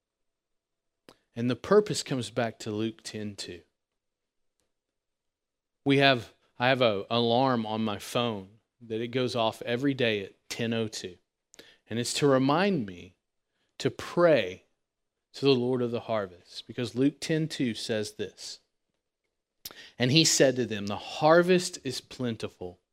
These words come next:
but the laborers, the workers are few. So therefore, pray earnestly to the Lord of the harvest to send out laborers into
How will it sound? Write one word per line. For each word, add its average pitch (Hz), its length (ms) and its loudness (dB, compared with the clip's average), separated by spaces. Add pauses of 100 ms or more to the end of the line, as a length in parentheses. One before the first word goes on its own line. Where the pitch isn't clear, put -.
(960)
but 127 180 0
the 117 120 -2
laborers, 147 720 4
the 104 100 0
workers 139 640 0
are 113 140 -6
few. 95 500 -10 (480)
So 110 220 -4
therefore, 123 500 2
pray 123 340 -6
earnestly 156 560 0
to 139 140 -8
the 127 60 -2
Lord 135 280 4
of 139 60 4
the 135 80 -2
harvest 104 600 -4
to 113 60 -10
send 131 440 -4
out 120 280 -4
laborers 110 640 -6 (100)
into 120 600 -4